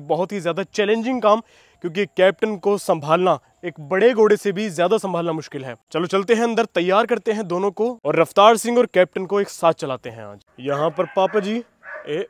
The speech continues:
बैठ गए घोड़े के ऊपर, रफ्तार सिंह के ऊपर। रफ्तार के ऊपर पापा जी बैठ चुके हैं और यहाँ पर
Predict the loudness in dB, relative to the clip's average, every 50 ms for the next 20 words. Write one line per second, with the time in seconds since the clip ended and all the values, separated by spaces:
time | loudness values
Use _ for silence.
0 | -10 -8 -6 -6 -6 -6 -4 -4 -4 -2 -2 -4 -4 -4 -4 -6 -8 -8 -8 -8
1 | -8 -8 -10 _ -18 -16 -16 -16 -18 -20 _ _ _ -10 -10 -8 -6 -4 -2 0
2 | 0 0 0 -4 -6 -4 -4 -4 -4 -4 -6 -10 -10 -12 -16 -18 -20 -20 -20 -16
3 | -10 -8 -8 -4 0 2 2 2 2 2 0 0 0 0 4 4 4 4 2 -2
4 | 0 2 2 2 2 0 -6 -6 -6 -4 -4 -2 -2 -4 -4 -4 -6 -6 -2 -2
5 | -2 0 2 0 0 0 0 -4 -4